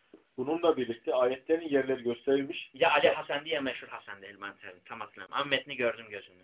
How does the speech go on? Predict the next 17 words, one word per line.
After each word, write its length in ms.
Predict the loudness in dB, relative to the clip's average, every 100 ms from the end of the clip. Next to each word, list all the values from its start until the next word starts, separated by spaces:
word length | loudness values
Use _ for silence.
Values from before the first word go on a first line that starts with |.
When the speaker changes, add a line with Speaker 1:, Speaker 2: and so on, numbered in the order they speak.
| -18
Speaker 2:
Evet. 180 | -18 -20 _ _ _ 4
Speaker 1:
Ayetlerin 480 | 4 4 4 0 4
yerleri 320 | 2 2 0
gösterilmiş. 640 | -2 -2 -6 -6 -14 -20 _
Kısa 360 | -16 4 6 6
bir 60 |
şekilde 440 | 0 -6 -8 -8 -4
hadislerin 500 | -4 -6 -2 -2 2
kaynakları 500 | 4 2 2 -4 -4
belirtilmiştir. 680 | -10 _ -16 -16 -16 -20 _ _ _ _ _ _ -2
Müellifin 600 | 2 4 2 -2 -4 0
koyduğu 340 | 0 2 0 -4
isimden 500 | -8 -8 -2 -2 0
de 60 |
anlaşılacağı 680 | -2 -2 -4 -2 -2 2 0
üzere 260 | 0 -6 -8 _ _ _ _
faydalı 520 | 0 2 4 4 4